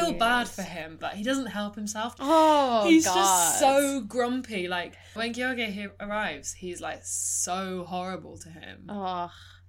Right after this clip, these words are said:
Speaker 2: Doesn't give him the time of day.
Speaker 1: Is literally being, um,
Speaker 2: Calls him something really derogatory as well,
Speaker 1: Yeah,
Speaker 2: to do
Speaker 1: yeah.
Speaker 2: with, like, which is just, like,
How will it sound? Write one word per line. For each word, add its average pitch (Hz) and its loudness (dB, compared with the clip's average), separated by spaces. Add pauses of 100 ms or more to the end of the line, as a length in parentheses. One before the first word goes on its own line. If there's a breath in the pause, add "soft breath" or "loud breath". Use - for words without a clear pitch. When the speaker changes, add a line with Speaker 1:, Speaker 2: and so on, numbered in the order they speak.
(220)
Speaker 2:
Doesn't 214 -4
give 208 -6
him 196 -4
the 180 -6
time 180 -8
of 165 -14
day. 170 -4 (100)
Speaker 1:
Is 214 -10
literally 220 -4
being, 196 -4 (120)
um, 180 -6
Speaker 2:
Calls 269 -2
him 240 -4
something 214 -8
really 226 -4
derogatory 202 -8
as 147 -12
well, 170 -4
Speaker 1:
Yeah, 180 -4
Speaker 2:
to 180 -8
do 180 -6
Speaker 1:
yeah. 175 -8
Speaker 2:
with, 170 -10
like, 151 -6 (160)
which 185 -12
is 180 -10 (180)
just, 180 -8
like, 156 -8